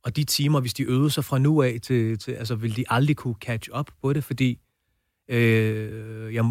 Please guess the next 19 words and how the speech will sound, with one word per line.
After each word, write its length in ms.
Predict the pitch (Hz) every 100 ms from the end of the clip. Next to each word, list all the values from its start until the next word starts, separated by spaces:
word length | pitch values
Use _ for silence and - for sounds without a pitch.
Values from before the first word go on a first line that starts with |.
| 117
jeg 180 | 123 123
elsker 260 | 131 -
jo 100 | 147
musik 360 | 127 123 - 147
i 60 | 135
sin 220 | - 117
helhed, 400 | 120 139 143 -
ikke? 200 | 123 -
Altså, 180 | 113 117
jeg 160 | 113
er 40 | 117
ikke, 180 | 117
jeg, 100 | 120
jeg 180 | 120 110
dømmer 280 | 117 123 139
ikke, 200 | 110 110 -
jeg 100 | 104
er 40 |
ikke, 180 | 110